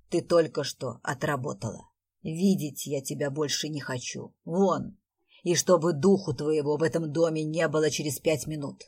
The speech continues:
«Это всё неправда», она замотала головой. «Я не причастна. Меня подставили. Дима». «И просто так передали сумку с деньгами. Не продешевила. Я ведь мог дать куда больше.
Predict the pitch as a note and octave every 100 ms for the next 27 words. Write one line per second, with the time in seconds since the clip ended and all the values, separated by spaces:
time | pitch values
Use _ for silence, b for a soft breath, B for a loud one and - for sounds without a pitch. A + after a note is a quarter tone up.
0 | _ _ _ _ b b b b F3+ F3+
1 | F#3 - F#3+ G3 A3 E3+ C3+ - - -
2 | - _ _ _ D3+ D#3+ C#3 D#3+ C#3+ D3
3 | C#3+ C3+ D3 C#3 A#2+ - _ _ _ F3
4 | F#3+ F3+ F3+ F#3+ G3 - D#3+ - - -
5 | _ B B B - G3 G#3 G3 G3 -
6 | A#3 G#3 F#3+ - - _ _ _ F3+ G3
7 | A#3 E3+ D3+ - _ _ _ _ _ _
8 | _ G3 F#3 F3 F3+ - E3+ F3 E3 -
9 | E3+ E3 D#3+ D#3 D#3 - E3 E3 - D#3
10 | E3 E3 E3+ G3 B2 A#2+ - _ _ _
11 | _ _ - F#3+ G3 F#3+ F#3 E3+ E3 F3+
12 | E3+ G#3+ A#2+ - - _ _ _ G3 G3
13 | F#3 F3+ F3+ - E3+ F3+ E3+ D#3+ D3+ E3+
14 | E3 - F3 F3 D#3+ G3+ - - -